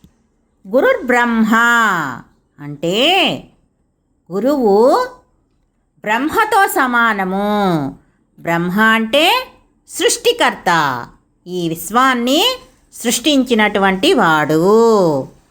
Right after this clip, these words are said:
అట్లాంటి బ్రహ్మతో సమానము గురువు. గురుర్విష్ణుః అంటే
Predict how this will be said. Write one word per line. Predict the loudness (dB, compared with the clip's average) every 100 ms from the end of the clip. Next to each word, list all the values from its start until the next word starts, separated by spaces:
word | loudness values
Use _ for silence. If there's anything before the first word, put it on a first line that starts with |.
| _ _ _ _ _ _
అట్లాంటి | -16 _ -2 0 0 -2
బ్రహ్మతో | 0 0 0 0 2 2
సమానము | 2 0 0 2 2 2 0 0
గురువు. | 2 2 2 2 4 4 4 2 -2 -6 -14 _ _ _ _ _ _ _ -20 _ _ -4
గురుర్విష్ణుః | 0 0 0 0 0 0 -4 0 2 4 4 4 4 2 0 -6 -10 _ _ _
అంటే | -20 -14 -8